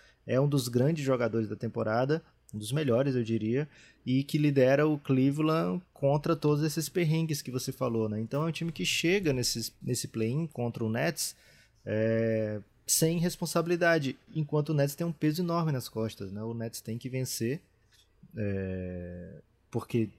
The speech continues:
de repente você tem outra chance, é verdade, mas você vai pegar um daqueles times lá que eu falei, né, Guilherme? Que tem um ataque super potente e que pode te botar pra refletir num dia qualquer, né? Como se não fosse nada, né?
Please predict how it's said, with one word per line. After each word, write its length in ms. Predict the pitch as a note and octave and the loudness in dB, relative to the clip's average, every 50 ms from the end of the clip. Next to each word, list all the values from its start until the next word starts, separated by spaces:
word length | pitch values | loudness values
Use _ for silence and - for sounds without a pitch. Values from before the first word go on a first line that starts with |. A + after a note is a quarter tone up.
| _ _ _ _ _ _ _ | _ _ _ _ _ _ _
de 100 | - A2 | -6 -4
repente 400 | G#2+ A2 A#2 - B2 A#2+ A#2+ - | -2 -2 -2 -4 -6 -8 -6 -4
você 160 | C3+ - C#3 C3+ | -4 -2 -2 -2
tem 120 | - C3 | -2 -2
outra 220 | B2 A#2 - B2+ | -2 -2 -4 -6
chance, 280 | A2+ - B2 A#2+ - - | -4 -4 -4 -4 -2 0
é 40 | B2 | 2
verdade, 420 | B2+ B2+ A#2+ C3 B2 B2+ C#3 D3+ | 2 2 2 2 0 0 0 -2
mas 440 | D#3+ E3 E3 F3 F#3+ - - - - _ _ _ _ _ _ | -4 -6 -6 -6 -8 -10 -12 -18 -20 _ _ _ _ _ _
você 140 | - - A#2 | -14 -6 -4
vai 100 | A2+ A2+ | -4 -2
pegar 220 | - B2 A#2 A#2 A#2+ | 0 0 0 0 0
um 40 | |
daqueles 340 | B2+ C#3 C#3 - D#3 E3 - | 0 0 0 0 -2 -2 -2
times 240 | - - D#3 E3 E3 | -2 -2 -2 -2 0
lá 140 | E3+ D#3+ D#3 | 0 0 0
que 80 | - | 0
eu 40 | D#3+ | -4
falei, 280 | - F#3 - - D#3 C3 | -6 -4 -2 0 0 0
né, 120 | A#2+ B2 | -2 -4
Guilherme? 280 | B2 A#2+ G2+ F#2+ F#2+ F#2+ | -4 -4 -6 -6 -6 -8
Que 100 | - - | -10 -10
tem 140 | - A2+ A#2 | -8 -6 -4
um 120 | A#2+ A#2+ | -2 -4
ataque 440 | A#2+ A#2 - A2 G#2+ A2+ - - A2+ | -4 -4 -2 -2 -2 -2 -2 -4 -8
super 280 | - - G#2+ - A#2 | -10 -10 -10 -10 -10
potente 720 | - - A#2+ A#2 - - A2+ A2 A2+ B2+ C#3 - - F3 F3+ - _ _ _ - _ _ _ _ | -6 -6 -6 -6 -4 -4 -4 -4 -4 -4 -6 -6 -8 -10 -10 -12 _ _ _ -20 _ _ _ _
e 120 | A#2+ A#2+ A2+ | -4 -4 0
que 120 | - C#3 | 0 -2
pode 340 | C3 - A#2+ A2+ A#2 A#2+ B2 | -2 0 0 0 0 0 -2
te 100 | - C#3+ | -8 -4
botar 280 | C3 C3+ C3 - C3+ B2+ | -2 -2 -2 -2 -2 -2
pra 140 | - C3 | 0 0
refletir 460 | C3+ C#3+ C#3+ - C#3+ C#3+ C#3 - C3+ C3+ | 0 0 0 -2 -4 -4 -4 -4 -4 -2
num 120 | C#3 D3 | -2 -2
dia 140 | D3 D3+ D3+ | -2 -4 -4
qualquer, 440 | - E3+ F#3 - F#3 D#3+ D#3 C#3+ B2+ | -4 -6 -6 -2 -2 0 0 0 0
né? 140 | A#2 A2+ | -2 -6
Como 200 | - - A#2+ A#2+ | -8 -8 -10 -8
se 120 | B2 - C3 | -8 -6 -6
não 80 | C3 | -6
fosse 280 | B2 - C#3 C3+ - - | -4 -2 -2 0 0 -2
nada, 420 | - C3+ C3 B2+ C3+ C3 A2+ G#2+ | 0 0 2 2 2 2 0 -2
né? 160 | G#2+ G#2 A2 | -2 -4 -6